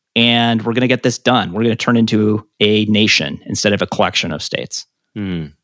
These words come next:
Speaker 1: through this federalization process." The thing is that the United States, generally speaking, were a lot more united at that <laughs> time than the twenty-seven members of the European Union. In addition,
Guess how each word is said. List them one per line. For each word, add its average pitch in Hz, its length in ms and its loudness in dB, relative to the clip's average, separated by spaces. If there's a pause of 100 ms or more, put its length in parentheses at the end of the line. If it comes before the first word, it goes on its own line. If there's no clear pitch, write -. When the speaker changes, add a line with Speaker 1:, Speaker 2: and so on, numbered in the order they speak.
(340)
Speaker 1:
through 98 180 -2
this 101 180 -2
federalization 113 720 0
process." - 460 -6
The 107 60 -4
thing 160 220 2
is 143 380 2
that 98 140 -2
the 110 60 -4
United 127 240 2
States, 127 480 0 (720)
generally 185 360 2
speaking, 107 580 -4 (440)
were 131 440 2
a - 80 -4
lot 139 200 2
more 143 120 2
united 110 640 -2 (560)
at 104 160 -6
that 110 180 0
<laughs> - 0 -
time 170 360 2
than 143 100 2
the 131 80 2
twenty-seven 127 480 0
members 113 300 2
of 107 80 -8
the 113 60 0
European 110 360 2
Union. 139 420 2
In 196 140 2
addition, 147 540 2